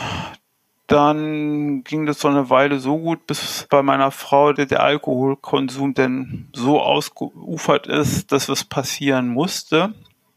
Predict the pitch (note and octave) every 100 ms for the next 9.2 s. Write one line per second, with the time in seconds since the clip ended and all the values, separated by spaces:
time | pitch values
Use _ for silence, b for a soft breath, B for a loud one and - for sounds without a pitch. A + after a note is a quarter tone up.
0 | _ _ D3+ C#3+ D3+ C#3+ C#3+ D3 C#3 A#2+
1 | C#3 D3 D3 C3+ C#3+ C3 - C3+ C3+ A2+
2 | A#2+ C#3 - - C#3+ - - F#3+ F#3+ G3
3 | C#4+ D4 A3 - E3+ D3+ C#3+ - B2+ B2
4 | A#2+ - - E3 - - F3+ F3+ F3+ F#3
5 | E3+ E3 F3 F#3 G3+ G3+ b b b b
6 | b b b _ _ _ - D#3+ D#3 C#3+
7 | C#3+ - C3+ - _ _ _ - D3 D#3+
8 | D3 C#3+ - - D3 D3+ D3+ C#3 D3 D3+
9 | - -